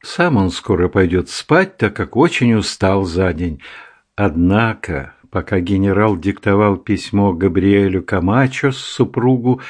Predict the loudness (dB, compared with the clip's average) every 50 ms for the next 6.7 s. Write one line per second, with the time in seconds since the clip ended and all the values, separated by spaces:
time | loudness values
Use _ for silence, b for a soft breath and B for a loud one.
0 | B B B -10 -6 -2 0 2 4 4 4 4 2 0 0 2 4 4 6 6
1 | 4 4 2 2 0 0 0 0 2 2 2 4 2 2 0 0 0 0 2 2
2 | 2 0 0 0 0 2 2 2 2 0 0 -2 -2 -2 -2 -2 -2 -6 -10 B
3 | B B B B B B B 0 2 2 2 2 4 4 6 6 8 6 6 4
4 | 4 2 4 4 6 6 6 6 6 6 6 6 6 4 4 2 0 -2 -4 -4
5 | -4 -2 0 0 2 4 2 2 2 2 2 2 4 2 2 2 -2 -4 -6 -4
6 | -2 -2 -2 0 0 -2 -2 0 2 2 2 2 0